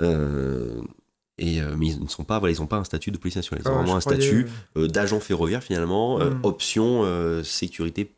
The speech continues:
Speaker 1: euh, police. On appelle ça
Speaker 2: Hmm.
Speaker 1: police ferroviaire, parce que les gens ne comprendraient pas forcément, euh,
Speaker 2: Ouais.
Speaker 1: voilà.
Speaker 2: Ce que c'est, ouais.
Speaker 1: Après, voilà,
Speaker 2: Hmm.
Speaker 1: c'est des forces tout aussi, euh, tout aussi utiles. Le
Speaker 2: Hmm.
Speaker 1: réseau est tellement conséquent, je veux dire, la police seule ne p-, serait pas en mesure
Speaker 2: Ouais.
Speaker 1: de gérer, quoi.
Speaker 2: Comme les
Speaker 1: Et
Speaker 2: G P S R,
Speaker 1: euh, mais au
Speaker 2: euh,
Speaker 1: même titre, si on devait,
Speaker 2: ouais.
Speaker 1: mais,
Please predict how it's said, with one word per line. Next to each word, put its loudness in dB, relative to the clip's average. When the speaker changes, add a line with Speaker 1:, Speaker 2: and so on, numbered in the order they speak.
Speaker 1:
euh, -12
police. -2
On -4
appelle -8
ça 2
Speaker 2:
Hmm. 2
Speaker 1:
police 0
ferroviaire, 2
parce -20
que 0
les 2
gens 2
ne -4
comprendraient -4
pas -2
forcément, -4
euh, -6
Speaker 2:
Ouais. -4
Speaker 1:
voilà. -4
Speaker 2:
Ce -14
que -10
c'est, -14
ouais. -10
Speaker 1:
Après, 0
voilà, 2
Speaker 2:
Hmm. -4
Speaker 1:
c'est -6
des -4
forces -8
tout -14
aussi, -10
euh, -8
tout -10
aussi -2
utiles. 0
Le -4
Speaker 2:
Hmm. 0
Speaker 1:
réseau 2
est 2
tellement 2
conséquent, -4
je -10
veux -4
dire, -8
la -4
police -4
seule 0
ne 2
p-, -10
serait -6
pas -8
en -4
mesure -4
Speaker 2:
Ouais. 0
Speaker 1:
de 2
gérer, 0
quoi. -6
Speaker 2:
Comme -6
les -4
Speaker 1:
Et -6
Speaker 2:
G -2
P -6
S -6
R, -6
Speaker 1:
euh, 0
mais 4
au 4
Speaker 2:
euh, 2
Speaker 1:
même 4
titre, 0
si 2
on 2
devait, 0
Speaker 2:
ouais. 0
Speaker 1:
mais, -10